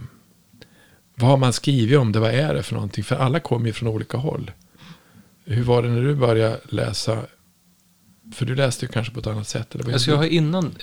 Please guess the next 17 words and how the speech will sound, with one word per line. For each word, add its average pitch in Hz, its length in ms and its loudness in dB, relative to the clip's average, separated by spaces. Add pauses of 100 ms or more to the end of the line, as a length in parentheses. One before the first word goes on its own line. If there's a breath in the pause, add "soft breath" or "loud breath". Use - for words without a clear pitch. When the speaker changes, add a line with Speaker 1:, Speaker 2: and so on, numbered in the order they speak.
(100)
Speaker 2:
Camilla 117 360 -2
berättar - 340 -8
så 104 240 -4
vill 107 160 -4
jag 107 80 -2
nästan 104 260 -6
gå 117 60 -4
tillbaka 120 480 -4
till, 98 340 -2 (460 soft breath)
till 107 160 -4
det 104 60 2
vi 101 80 2
pratade 104 420 -2
om 101 100 -4
i 101 40 -2
avsnitt - 300 -8
tre. 147 360 -6